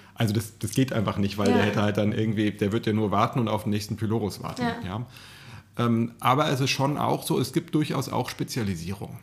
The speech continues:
Speaker 1: ne? Das, äh, betrifft ja manchmal so auch die Kliniken, dass man sagt,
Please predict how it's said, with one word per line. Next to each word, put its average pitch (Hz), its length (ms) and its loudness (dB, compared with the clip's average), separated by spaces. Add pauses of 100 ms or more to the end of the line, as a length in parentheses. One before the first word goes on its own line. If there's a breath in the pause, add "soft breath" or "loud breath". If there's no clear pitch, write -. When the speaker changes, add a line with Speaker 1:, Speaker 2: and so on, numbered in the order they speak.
(180)
Speaker 1:
ne? 113 200 -4
Das, 110 280 -6
äh, - 160 -12 (760)
betrifft - 360 -6
ja 110 80 0
manchmal 107 380 -2 (180)
so 104 140 -6
auch 104 100 -8
die 101 140 -6
Kliniken, 131 420 0
dass 95 160 -8
man 95 140 -6
sagt, 95 340 -8